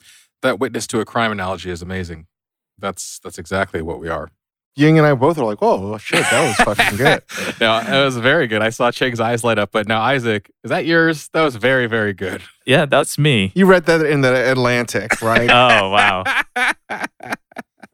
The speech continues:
Speaker 3: But, I mean, I appreciate you guys.
Speaker 1: No, that's beautiful, man. We, we are witnesses to a crime, and we, we need to say something here, and it will make a difference.
Speaker 2: Listen, and if you've been sort of, like, perplexed as to, again, why we're even talking this way,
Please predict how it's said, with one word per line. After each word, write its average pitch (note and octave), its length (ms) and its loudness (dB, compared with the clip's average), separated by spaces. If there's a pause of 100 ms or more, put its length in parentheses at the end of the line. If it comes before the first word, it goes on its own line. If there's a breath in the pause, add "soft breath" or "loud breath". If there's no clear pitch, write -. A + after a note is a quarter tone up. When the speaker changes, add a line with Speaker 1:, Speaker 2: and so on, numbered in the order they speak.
Speaker 3:
But, G2+ 280 -4
I A2+ 80 -6
mean, A2+ 120 0
I A#2 60 4
appreciate A#2+ 440 -2
you G2+ 80 -6
guys. - 420 -10 (580)
Speaker 1:
No, B2 240 2
that's B2+ 140 -2
beautiful, A2+ 360 -4
man. F#2+ 160 -8
We, A#2 160 -2
we B2+ 160 -2
are C3+ 140 2
witnesses G#2 380 -6
to G2+ 120 -6
a F2+ 60 -6
crime, F#2 300 -4
and F#2 120 -8
we, F#2+ 160 -6
we G2+ 180 -6
need G2+ 180 -6
to F#2+ 80 -6
say F2+ 220 -6
something F2 380 -10
here, F2 260 -10 (420)
and G2+ 100 -8
it F#2+ 40 -4
will G2 120 0
make F2+ 180 -6
a D#2+ 60 -10
difference. - 580 -16 (460)
Speaker 2:
Listen, D3 320 6
and D3 320 4
if D3+ 160 -4
you've C#3 140 2
been B2+ 240 2
sort B2 200 0
of, A#2 80 2
like, A2 280 -4
perplexed A#2 500 -2
as A2+ 140 -4
to, A2+ 180 -2
again, G#2+ 300 0
why A2 180 0
we're A2+ 160 0
even A2 160 -4
talking G#2+ 420 -2
this G#2+ 200 -2
way, G#2 460 -2